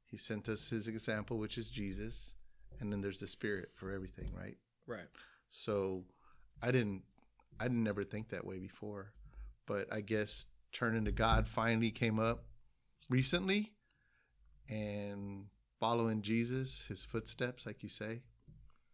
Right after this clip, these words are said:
Speaker 1: has been a big difference for me. That's all we can pretty much do is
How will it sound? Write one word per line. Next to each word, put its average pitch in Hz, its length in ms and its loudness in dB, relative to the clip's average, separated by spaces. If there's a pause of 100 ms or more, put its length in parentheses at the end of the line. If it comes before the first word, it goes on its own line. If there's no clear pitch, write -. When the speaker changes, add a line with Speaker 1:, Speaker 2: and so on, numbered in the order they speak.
(240)
Speaker 1:
has 104 160 -4
been 107 160 0
a 98 40 -4
big 127 280 0
difference 107 420 -4
for - 160 -8
me. 101 300 -6 (760)
That's 104 220 -4
all 143 160 -2
we 139 80 0
can 127 220 -2
pretty 139 240 2
much 123 320 0
do 127 340 2
is - 180 -4